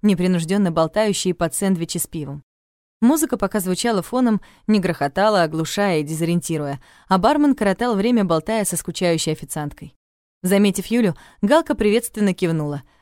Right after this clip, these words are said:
но от своей игры не оторвалась. Пришлось излагать суть дела, подмерное перестукивание шаров после относительно мощных, но обычно неточных ударов. Лишь когда от подробностей нападения Татьяны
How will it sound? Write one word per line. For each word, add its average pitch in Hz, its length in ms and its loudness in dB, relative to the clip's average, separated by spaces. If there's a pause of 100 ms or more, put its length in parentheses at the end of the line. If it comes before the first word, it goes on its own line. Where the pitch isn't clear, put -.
(100)
но 208 160 4
от 190 120 0
своей 185 260 0
игры 175 160 -2
не 233 120 2
оторвалась. 180 560 -4 (420)
Пришлось 285 400 0
излагать 214 420 0
суть 196 200 -4
дела, 220 320 0 (260)
подмерное 202 640 2
перестукивание 180 640 -2
шаров 185 380 -2
после 175 320 -2
относительно 180 600 -2
мощных, 170 480 0 (300)
но 302 220 6
обычно 240 360 2
неточных 170 640 0
ударов. 139 420 -6 (560)
Лишь 226 260 4
когда 208 460 2
от 196 100 -2
подробностей 202 600 0
нападения 185 500 0
Татьяны 180 580 -2